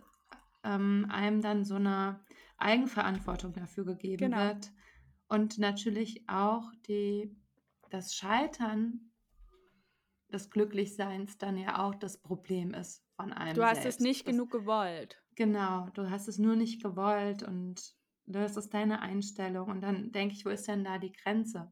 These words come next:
Speaker 1: Also wann liegt's denn noch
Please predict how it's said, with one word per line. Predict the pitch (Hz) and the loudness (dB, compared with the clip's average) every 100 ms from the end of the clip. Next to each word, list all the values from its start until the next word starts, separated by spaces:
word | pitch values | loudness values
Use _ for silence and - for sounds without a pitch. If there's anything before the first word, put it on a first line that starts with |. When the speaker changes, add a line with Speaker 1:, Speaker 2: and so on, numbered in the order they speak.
| - | -8
Speaker 1:
Also | 196 185 190 | -6 -4 -4
wann | 196 202 202 - - - _ _ _ _ _ _ _ _ - | -2 0 -2 -6 -20 -20 _ _ _ _ _ _ _ _ 0
liegt's | 233 226 - | 0 0 -6
denn | - 202 202 | 0 2 4
noch | 196 196 - - | 2 -2 -8 -20